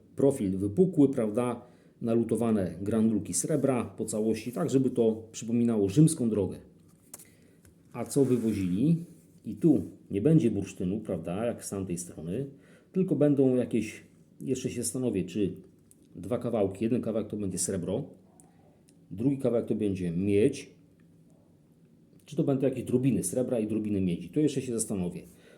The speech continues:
Tu oczywiście bursztyn, bo z tamtej strony, z poprzedniej jest bursztyn, bo ja chcę zrobić tak, żeby ten wisior, y, mm, po prostu, mm, jakby nosząc go na jednej stronie, nie było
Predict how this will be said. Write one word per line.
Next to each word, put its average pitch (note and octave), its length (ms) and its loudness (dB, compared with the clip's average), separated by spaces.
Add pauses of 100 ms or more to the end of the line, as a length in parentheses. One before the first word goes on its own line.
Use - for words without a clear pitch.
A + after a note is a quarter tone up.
(120)
Tu G3+ 120 -2
oczywiście B2+ 440 -2
bursztyn, A#2+ 420 -2
bo F2 100 -8
z - 60 -14
tamtej A2+ 260 -4
strony, A2+ 340 -4
z F#2+ 60 -8
poprzedniej G#2 480 -4
jest G#2 220 0
bursztyn, G2+ 460 -6 (1300)
bo G#2 100 -8
ja G#2 80 -2
chcę C3+ 160 -2
zrobić G#2+ 340 -2
tak, A#2+ 460 -8 (400)
żeby A#2 200 2
ten G#2 180 2
wisior, B2 460 2 (720)
y, A#2 300 2 (100)
mm, A2 480 -2
po A#2+ 100 0
prostu, C3 400 2
mm, B2 800 2 (100)
jakby B2 600 8 (1400)
nosząc B2+ 380 0
go G#2+ 120 0
na A2 120 2
jednej C#3 200 4
stronie, A2+ 400 -2
nie B2 160 2
było C#3+ 500 4